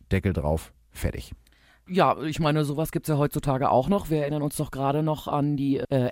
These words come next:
Speaker 2: N-S-U-Morde.
Speaker 1: Ja.
Speaker 2: Auch da ist man ja lange davon ausgegangen, dass das Einzeltaten sind, dass da Ausländer ermordet wurden und dass es da keinen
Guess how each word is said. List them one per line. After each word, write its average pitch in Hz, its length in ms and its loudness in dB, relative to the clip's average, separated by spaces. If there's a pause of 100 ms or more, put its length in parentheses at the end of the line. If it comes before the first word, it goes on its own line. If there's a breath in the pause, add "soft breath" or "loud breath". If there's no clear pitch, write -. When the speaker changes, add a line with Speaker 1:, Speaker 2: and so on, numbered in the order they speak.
Speaker 2:
N-S-U-Morde. 156 1200 4
Speaker 1:
Ja. 76 160 -2 (380 loud breath)
Speaker 2:
Auch 139 240 0 (140)
da 120 480 4
ist - 240 -2
man 160 100 2
ja 151 100 2
lange 139 200 0
davon 165 240 -2
ausgegangen, 160 640 0
dass 151 140 -6
das - 160 -6
Einzeltaten 127 640 0
sind, 120 400 0
dass 123 160 -2
da 120 280 -2
Ausländer 120 520 -2
ermordet 113 480 0
wurden 123 320 0 (380 loud breath)
und 135 120 2
dass 131 120 0
es 135 100 -2
da 131 140 0
keinen 185 480 0